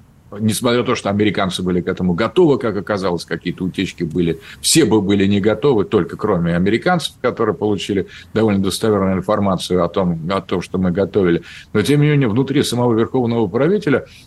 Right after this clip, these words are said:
это было то начало, которое уже превышает уровень, на мой взгляд, э, индивидуума, человеческой личности и где-то резонирует с теми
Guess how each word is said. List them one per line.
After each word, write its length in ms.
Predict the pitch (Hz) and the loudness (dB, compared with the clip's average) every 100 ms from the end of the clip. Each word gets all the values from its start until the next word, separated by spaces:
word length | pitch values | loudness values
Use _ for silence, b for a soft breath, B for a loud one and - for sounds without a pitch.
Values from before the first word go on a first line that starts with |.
| - | -6
это 200 | 123 139 | -2 0
было 280 | 135 135 127 | 2 2 2
то 220 | - 151 | 2 0
начало, 760 | 120 110 - 190 208 113 80 - - - - | 2 -2 0 0 2 0 -2 -8 -18 -16 -4
которое 600 | 120 - 156 139 135 135 - - | -4 0 2 2 0 -4 -8 -2
уже 260 | 120 160 - - - | 0 0 -2 -8 0
превышает 800 | 127 139 139 175 151 117 - - | 2 2 2 2 2 0 -4 -6
уровень, 300 | 143 123 98 | -2 0 2
на 120 | 92 98 | 2 0
мой 160 | 113 | -2
взгляд, 480 | 80 104 120 113 - 95 | -2 0 0 0 -4 -4
э, 260 | 104 92 - B B | 0 0 -4 B B
индивидуума, 800 | 139 127 110 131 143 104 85 82 | 0 2 4 4 4 2 0 -2
человеческой 760 | - 92 107 110 - 98 90 87 | -2 0 0 -2 -2 0 2 2
личности 600 | 113 147 - 98 - 85 | 2 0 -2 -6 -4 -4
и 260 | 80 80 | -2 -2
где-то 400 | 85 147 127 104 - - | -4 -4 -2 -2 -4 -8
резонирует 720 | 95 92 101 113 131 123 101 | -4 -2 0 0 0 0 -2
с 260 | - - - | -4 -6 -4
теми 360 | - 123 107 | 0 2 0